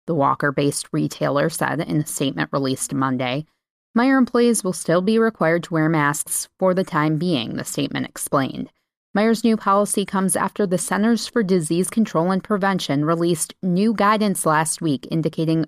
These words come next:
fully vaccinated people no longer have to wear face masks in most indoor and outdoor locations. In response to the C D C guidance, the state of Michigan released an order stating businesses must make a good faith effort to ensure vaccinated people wear masks.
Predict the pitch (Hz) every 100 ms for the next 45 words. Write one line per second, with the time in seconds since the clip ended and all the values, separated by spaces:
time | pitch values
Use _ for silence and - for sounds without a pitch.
0 | _ - 233 269 208 175 175 - 170 165
1 | 156 170 160 160 165 185 233 233 226 220
2 | 196 190 - 165 143 - 202 202 - 185
3 | 180 - - - 196 185 175 165 175 -
4 | - 185 185 170 170 - 170 160 143 156
5 | 160 151 151 147 139 175 190 - 135 -
6 | - - _ _ - 196 202 202 - 262
7 | 254 - 208 180 - 180 180 - 175 156
8 | 180 202 202 190 - 156 - 160 156 147
9 | 151 - 160 160 160 160 160 156 - 175
10 | - 175 175 196 - - 170 175 160 160
11 | 160 185 160 175 160 - 156 190 - -
12 | 180 170 170 151 165 165 - 170 165 -
13 | 185 190 214 - 208 180 165 - 226 233
14 | 202 170 151 - 185 175 165 160 156 147
15 | 127 135 170 185 185 190 - - -